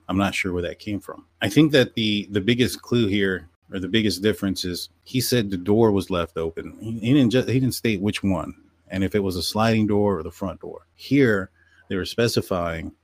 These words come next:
the front door, and he says he's not aware of that. I, I, I feel, and I think, and I believe, and based on the information that I've been told as well,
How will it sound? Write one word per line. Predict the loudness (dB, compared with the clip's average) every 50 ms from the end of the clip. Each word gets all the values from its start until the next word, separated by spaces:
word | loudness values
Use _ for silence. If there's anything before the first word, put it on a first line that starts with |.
| _ -14
the | -14
front | -14 -4 0 0 0 0 0
door, | -2 -2 -2 -2 -2
and | -2 -2
he | -4 -4
says | -2 -2 -4 -4 -2
he's | -2 -4 -2 -2
not | -2 -2 -4
aware | -4 -4 -4 -2 -2 -2 -4
of | -6
that. | -8 -10 -12 -14 -16 _ _ _ -12
I, | -10 -8 -6 -4 -4 -4 -4 0 2
I, | 4 4 6
I | 4
feel, | 2 2 2 2 2 2 2
and | 0
I | -2 -4
think, | -4 -4 -4 -4 -2 -4
and | -4 -6
I | -6
believe, | -6 -6 -6 -4 -4 -4 -4
and | -6 -8 -8 -12 -16 -16 -14 -6 -2
based | 0 0 2 2
on | 2 4
the | 4
information | 2 2 0 0 0 0 -2 -4 -4
that | -4 -2 -2
I've | -2 0 0
been | -2 -2
told | -2 -4 -4 -4 -6
as | -8 -6 -4
well, | -4 -2 -2 -4 -6 -8